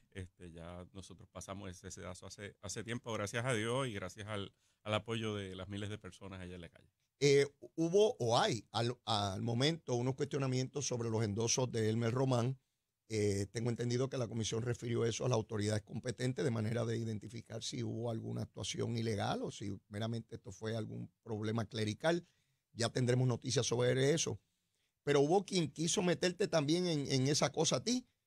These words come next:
Speaker 2: este,
Speaker 1: Sí.
Speaker 2: de que un endoso de alguien, qué sé yo, creo que la persona que hacía el planteamiento es un funcionario del Colegio del Partido Popular, algo así, escuché. Eh, quererte mezclar a ti con eso, ¿cómo lo viste? ¿Desesperación?
Speaker 1: Bueno,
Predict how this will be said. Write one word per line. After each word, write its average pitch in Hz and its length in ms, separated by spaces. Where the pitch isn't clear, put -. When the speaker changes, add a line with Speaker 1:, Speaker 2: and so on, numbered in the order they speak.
Speaker 2:
este, 131 300
Speaker 1:
Sí. 127 40
Speaker 2:
de 123 120
que 143 100
un 160 120
endoso 139 600
de 117 140
alguien, 147 320
qué 127 100
sé 135 160
yo, 196 240
creo 135 180
que 131 100
la 131 120
persona 139 460
que - 100
hacía 135 200
el 127 60
planteamiento 123 720
es 117 60
un 123 120
funcionario 123 400
del 131 60
Colegio 131 300
del 123 120
Partido 117 300
Popular, 127 400
algo 131 180
así, 131 320
escuché. 127 500
Eh, 139 200
quererte 180 440
mezclar 196 460
a 185 100
ti 185 120
con 170 220
eso, 175 240
¿cómo 175 200
lo 175 140
viste? 104 360
¿Desesperación? 131 840
Speaker 1:
Bueno, 180 460